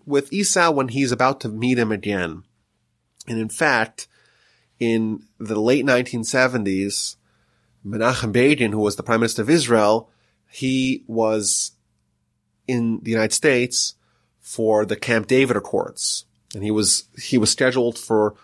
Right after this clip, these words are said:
weeks of meetings with Anwar Sadat and Jimmy Carter, and eventually, of course, they hatched the agreement,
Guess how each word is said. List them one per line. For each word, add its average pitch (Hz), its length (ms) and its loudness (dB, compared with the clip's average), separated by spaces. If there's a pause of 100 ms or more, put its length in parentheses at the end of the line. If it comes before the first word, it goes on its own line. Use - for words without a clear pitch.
(320)
weeks 156 460 0
of 123 140 2
meetings 131 800 0 (300)
with 120 320 0
Anwar 127 380 2
Sadat 131 840 2 (460)
and 117 640 0
Jimmy 123 280 2
Carter, 147 680 2 (280)
and 120 100 -2
eventually, 123 380 0
of - 60 -6
course, 113 240 0
they 107 100 -4
hatched 113 360 -2
the 107 120 -4
agreement, 107 640 -2